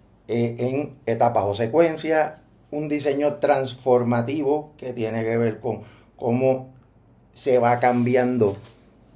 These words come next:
a través de, puede ser investigación, acción, una, eh, una situación que le aqueja a una comunidad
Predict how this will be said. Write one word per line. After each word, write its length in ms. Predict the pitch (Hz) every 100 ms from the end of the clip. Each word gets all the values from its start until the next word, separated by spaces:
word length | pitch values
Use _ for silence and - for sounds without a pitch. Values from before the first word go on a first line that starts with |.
| - - - - _ -
a 160 | 110
través 360 | - 107 110 117
de, 140 | 135
puede 320 | 131 123 123
ser 180 | 120 123
investigación, 760 | 120 117 - 131 117 113 110 113
acción, 500 | 101 - 175 151 151 - - _ _ _ _ _ -
una, 580 | 107 107 117 113 110 - _ _ _ - - _ _ -
eh, 480 | 113 107 95 85 - _ _ _ - - _
una 220 | 127 123
situación 760 | 120 123 117 - 123 123 127 120
que 200 | - 120
le 100 | 113
aqueja 360 | 113 117 120
a 20 | 113
una 420 | 113 117 117 117
comunidad 760 | 127 113 110 104 104 143 147